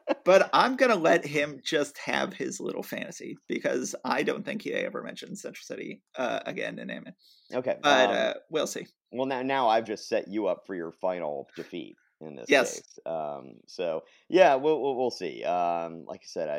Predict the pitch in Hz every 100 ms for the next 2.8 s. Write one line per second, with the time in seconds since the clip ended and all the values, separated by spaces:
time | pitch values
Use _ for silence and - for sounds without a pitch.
0 | - 110 - 135 - 123 113 - 98 92
1 | 92 90 90 87 90 90 90 76 76 71
2 | 64 62 - 78 73 69 67